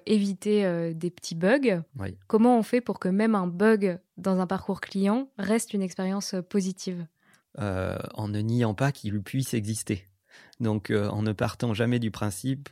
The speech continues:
Speaker 2: que ce qu'on fait est parfait. Euh, mais, euh, en fait, euh, un bug, c'est la preuve de quoi ? C'est la preuve que ton utilisateur utilise intensément,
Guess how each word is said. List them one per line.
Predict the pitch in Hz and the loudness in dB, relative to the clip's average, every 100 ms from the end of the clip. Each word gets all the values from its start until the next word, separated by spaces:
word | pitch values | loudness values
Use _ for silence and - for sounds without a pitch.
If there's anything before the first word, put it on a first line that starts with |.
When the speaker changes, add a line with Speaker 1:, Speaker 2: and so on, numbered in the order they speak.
| 135 | -6
Speaker 2:
que | 107 104 | -2 -2
ce | 104 | -2
qu'on | - 101 | -6 -4
fait | 131 | -4
est | |
parfait. | 120 101 - 113 147 _ _ _ _ | -2 -2 -2 -6 -6 _ _ _ _
Euh, | 107 101 98 - - - | -6 -4 -4 -4 -8 -8
mais, | - 110 110 104 104 | -8 -6 -4 -2 -2
euh, | 101 58 62 - - - _ _ _ | -4 -4 -6 -8 -12 -16 _ _ _
en | 104 | -6
fait, | - 135 - | -2 -2 0
euh, | 107 107 107 - - | 0 0 -2 -4 -4
un | 113 | -4
bug, | 110 131 175 147 98 95 _ - | 2 6 6 4 -4 -8 _ -14
c'est | - - 110 | -10 -4 -4
la | 104 | -4
preuve | - 127 117 | -4 -4 -4
de | 107 | -4
quoi ? | 101 - 101 107 - | -4 -2 -4 -4 -14
C'est | - 107 | -10 -8
la | |
preuve | 101 - 127 110 | -6 -2 -4 -4
que | - | -6
ton | 104 107 101 | -6 -4 -6
utilisateur | 98 104 101 101 98 131 127 | -6 -6 -4 -2 -2 -2 -2
utilise | - 113 - 113 107 104 - _ | -6 -8 -6 -6 -4 -4 -8 _
intensément, | 156 139 - 123 - 117 113 | 0 0 0 -2 -2 0 -2